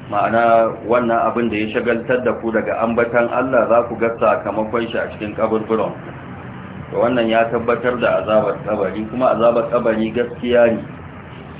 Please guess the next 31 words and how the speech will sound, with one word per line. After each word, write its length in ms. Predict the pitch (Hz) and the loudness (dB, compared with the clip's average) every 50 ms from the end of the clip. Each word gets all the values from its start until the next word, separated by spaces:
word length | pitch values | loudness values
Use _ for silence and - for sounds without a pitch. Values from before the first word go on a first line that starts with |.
| - - - - - | -16 -16 -16 -8 -2
Wannan 360 | 107 117 135 143 123 113 110 | -2 0 2 2 0 0 -2
tana 280 | 127 131 131 123 117 107 | -2 0 0 2 0 0
ɗaya 200 | 107 117 123 123 120 113 | 0 0 -2 0 0 -2
daga 120 | 101 98 98 | -2 -4 -6
cikin 280 | - - 117 113 117 113 - | -6 -4 -4 -4 -2 0 2
ayoyin 600 | 117 120 120 120 120 120 120 120 123 123 117 107 | 2 2 2 2 2 0 0 0 -2 -2 -2 0
da 360 | 104 98 95 92 90 85 - - 92 | 0 0 0 0 -2 -6 -8 -10 -10
wasu 240 | 101 107 110 - 123 | -8 -8 -8 -6 -4
malamai 440 | 120 117 110 98 101 98 107 110 110 110 | 0 0 0 0 0 -2 -2 -2 -4 -4
suka 120 | - 107 98 | -4 -4 -2
kafa 280 | - 104 - 110 101 | -2 -2 -2 -2 -2
hujja 360 | 101 110 110 107 110 104 101 - - | -2 -2 -2 0 0 0 0 -2 -4
cewa 240 | - 110 107 107 107 104 | -2 0 2 2 2 2
dalili 440 | 107 101 101 107 123 127 127 117 107 | 0 -2 -2 -2 -2 -2 -2 -2 -2
ne 160 | 107 104 107 | -2 -2 0
na 120 | 110 113 101 101 101 | 0 0 0 0 -2
azabar 360 | 95 - 104 104 104 104 95 - - 104 | -2 0 0 2 2 0 -2 -4 -4 -4
kabari 320 | 107 104 107 98 95 98 98 - - 117 | -2 0 0 -2 -2 -4 -8 -10 -8 -6
cewa 320 | 104 95 95 95 95 92 | -4 -2 0 0 0 -2
akwai. 300 | 92 92 92 95 92 92 92 - - - - - - - - - - - - - - - - - - - - - - - - - - - - | -4 -8 -8 -10 -10 -10 -12 -14 -16 -18 -18 -18 -18 -18 -18 -18 -18 -18 -16 -16 -18 -18 -18 -18 -16 -16 -16 -16 -16 -16 -16 -16 -14 -12 -12
Akwai 200 | - - 120 123 127 | -6 0 2 4 4
wasu 240 | 131 127 127 - - | 4 2 2 2 4
ayoyi 600 | 127 131 131 131 127 127 127 127 127 127 127 127 127 - - - - - - - - - - - - - - - - - - - - | 4 6 6 6 4 4 2 2 0 0 -2 -4 -6 -10 -14 -16 -16 -18 -18 -18 -18 -18 -16 -16 -16 -16 -14 -14 -14 -14 -14 -8 -4
kaman 240 | 101 104 110 113 117 | -2 2 2 2 2
faɗin 300 | - 127 123 120 117 107 104 | 2 0 0 0 0 0 0
Allah 320 | 107 113 117 113 107 101 | 0 0 2 2 2 2
maɗaukakin 640 | 113 117 - 110 104 98 98 95 90 117 113 113 113 | 2 0 0 -2 -2 -2 -4 -4 -4 -2 -4 -2 0
sarki 380 | 127 117 117 113 113 120 120 107 | -2 -2 -2 -2 -2 -2 -2 -2
akan 560 | - - - 120 117 117 113 110 107 107 110 | -2 -2 0 0 0 0 0 0 -4 -4 -4
mutanen 540 | 110 117 110 - 113 104 104 110 113 113 - | -6 -6 -4 -2 -2 0 0 0 0 -2 -2
Fir'auna, 640 | - 110 107 - - 117 120 120 117 113 110 110 | -4 -4 -2 0 0 0 0 0 0 0 0 -2